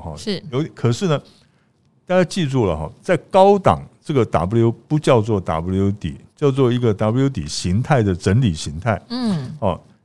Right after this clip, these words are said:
Speaker 1: 因为呢，在这，我们很怕这种走势哦，因为呢，在这边做起来，大家会觉得说，“哦，这边做个 W 底，那它应该会再创新高了。”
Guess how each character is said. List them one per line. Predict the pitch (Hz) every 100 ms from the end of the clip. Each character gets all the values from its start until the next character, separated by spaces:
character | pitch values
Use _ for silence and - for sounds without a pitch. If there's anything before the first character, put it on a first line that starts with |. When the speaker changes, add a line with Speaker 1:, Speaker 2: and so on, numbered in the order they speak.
| -
Speaker 1:
因 | 196
为 | 185
呢， | 131 - _ _ -
在 | 185
这， | - 247 170
我 | 110
们 | 117
很 | 170 - 78
怕 | - 123
这 | 117 101
种 | 92
走 | 101 87 -
势 | - 87
哦， | 76 -
因 | 165
为 | 180
呢， | 131 110 - -
在 | 165
这 | 151
边 | 175 175
做 | 202 135
起 | -
来， | 80 73 82 _
大 | 151
家 | 147
会 | 143 123
觉 | 110
得 | 110
说 | 117
，“哦， | - 120 - _ _ _ _
这 | -
边 | 143 151
做 | 151 156
个 | 123
W | 107 90 107 117
底， | 123 76
那 | 113
它 | 123 127
应 | 131
该 | 127
会 | 123
再 | 113 113
创 | 104 113 98
新 | - 95
高 | 98 90
了。” | 87 76